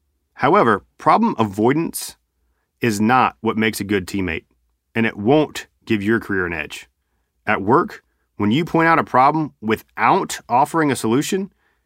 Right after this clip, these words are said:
you are saying, "I've got something on my to-do list that I can't figure out, so here, you figure it out for me." If you're a person who takes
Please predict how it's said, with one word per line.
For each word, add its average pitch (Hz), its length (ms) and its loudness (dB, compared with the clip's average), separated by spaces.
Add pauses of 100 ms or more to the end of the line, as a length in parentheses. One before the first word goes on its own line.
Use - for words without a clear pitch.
(220)
you 127 140 2
are 147 100 2
saying, 127 400 2 (300)
"I've 175 300 4
got 156 220 2
something 131 300 0
on 117 80 2
my 123 160 4
to-do 139 260 -2
list 143 320 0
that 110 100 -2
I 110 160 2
can't 127 300 -4
figure 110 240 2
out, 95 260 0
so 101 200 -2
here, 98 380 2 (320)
you 120 320 -4
figure 127 280 0
it 113 80 2
out 101 160 2
for 92 180 -6
me." 82 200 -14 (800)
If 104 180 -4
you're 196 160 4
a 247 60 2
person 165 360 2
who 147 120 2
takes 123 340 0